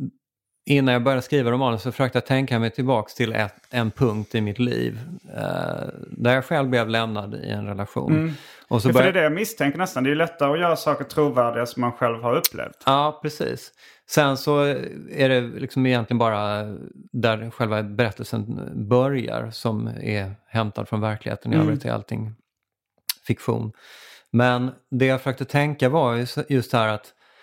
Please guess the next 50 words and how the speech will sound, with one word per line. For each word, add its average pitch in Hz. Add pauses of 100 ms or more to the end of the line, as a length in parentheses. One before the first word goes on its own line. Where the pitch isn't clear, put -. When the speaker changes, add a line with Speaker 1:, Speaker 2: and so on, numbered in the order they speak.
(220)
Speaker 1:
ja, 123
men, 131
och, 151
vad 156
hade 151
hänt 131
om 123
jag 117
liksom, 117
om 135
det 135
gick 131
lite, 160
lite 139
fel, 123
liksom, 123
i 117
situation 117
på 117
situation 113
på -
situ-, 120 (100)
situation 117
sen -
Speaker 2:
Mm. 107
Speaker 1:
den 107
händelsen 110
för 107
drygt 104
femton 110
år 117
sedan? 117 (220)
Speaker 2:
Mm. 151 (140)
Speaker 1:
Ja, 135
men 160
då 156
kanske 175
jag 165
skulle 139
kunna 135
hamnat 135
i 156
det 123
läget 113
som 110
den 110
här 104
romanfiguren 113
är, 120
att -